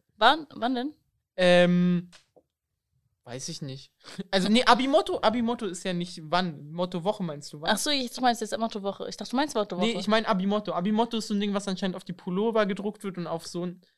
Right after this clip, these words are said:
Speaker 2: Ich hab's so verstanden, okay? Also,
Speaker 1: Okay.
Speaker 2: es gibt zum Beispiel, weiß ich nicht, was, was... Wir haben so eine Liste, okay,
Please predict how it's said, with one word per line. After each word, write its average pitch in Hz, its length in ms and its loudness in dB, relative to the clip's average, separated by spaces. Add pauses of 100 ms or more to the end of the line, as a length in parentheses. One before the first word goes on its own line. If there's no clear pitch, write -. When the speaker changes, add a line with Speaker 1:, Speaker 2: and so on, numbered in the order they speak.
(320)
Speaker 2:
Ich - 80 -20
hab's - 140 -16
so 147 80 -6
verstanden, 151 560 -8
okay? 165 400 -4 (260)
Also, 170 220 2
Speaker 1:
Okay. 247 480 8
Speaker 2:
es - 120 -6
gibt 233 140 0
zum 214 120 -4
Beispiel, 214 220 -2
weiß 196 220 -4
ich 185 100 -6
nicht, 175 160 -4
was, 175 160 -6 (100)
was... - 220 -10
Wir 180 140 -2
haben 220 140 6
so 208 100 4
eine 202 120 6
Liste, 240 340 2 (140)
okay, 196 360 0